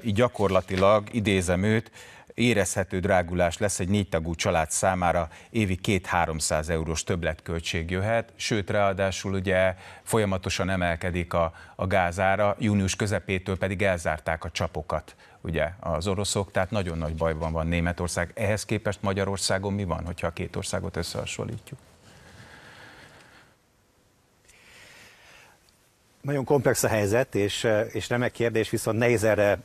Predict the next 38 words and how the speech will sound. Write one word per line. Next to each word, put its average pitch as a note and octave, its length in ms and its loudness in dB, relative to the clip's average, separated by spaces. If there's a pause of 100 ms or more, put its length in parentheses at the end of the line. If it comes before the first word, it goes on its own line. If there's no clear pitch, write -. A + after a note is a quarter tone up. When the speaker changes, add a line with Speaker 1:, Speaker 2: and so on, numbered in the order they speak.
(340)
Speaker 2:
mélységében A2 520 0
válaszolni. A#2 560 0 (300)
Ugye B2+ 140 2
azt C#3+ 140 2
kell C3 140 4
látnunk, C3 340 2
hogy B2 120 2
valóban B2 280 4
az A2+ 100 0
egyik B2 280 0
gond A2 260 0
az, A2+ 220 2
hogy G#2+ 320 0 (240)
nagyon B2 240 2
magasak G#2 360 0
az G2+ 120 -4
árak, F#2+ 460 -2
mind G#2+ 200 2
a G#2 60 2
gáz, G2+ 320 2
mind G2+ 140 -2
az G2 120 -2
áramnak G#2+ 360 2
az G2 120 -2
ára G2 280 2 (400)
egész A#2 360 2
Európában. A2+ 540 2
Ön G#2 120 0
Németországot A2 640 0
említette, A2+ 560 0 (300)
de - 140 -2
körülnézhetnénk A#2 760 0
bármelyik G#2+ 320 2
másik G2+ 260 -2
országban, G#2+ 380 -2
ugye G#2 140 0
ezt F#2+ 180 -2
látnánk, F#2+ 420 -2